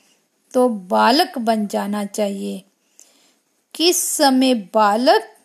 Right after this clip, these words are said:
किस समय मालिक बनना है,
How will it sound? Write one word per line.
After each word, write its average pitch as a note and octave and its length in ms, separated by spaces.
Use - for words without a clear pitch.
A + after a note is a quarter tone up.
किस C#4 260
समय B3 640
मालिक G#3+ 680
बनना D4+ 440
है, D#4 360